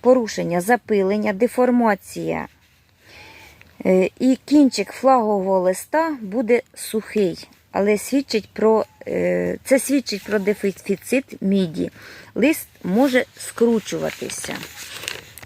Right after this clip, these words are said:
Так, і далі. Далі останній,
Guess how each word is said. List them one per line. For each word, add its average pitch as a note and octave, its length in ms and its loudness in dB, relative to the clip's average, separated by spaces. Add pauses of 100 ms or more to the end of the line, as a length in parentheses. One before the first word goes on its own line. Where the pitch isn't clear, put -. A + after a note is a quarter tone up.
(1700)
Так, F#3 200 0 (180)
і D#4+ 100 0
далі. D#3+ 480 0 (680)
Далі C#4 480 0 (260)
останній, F3 580 -2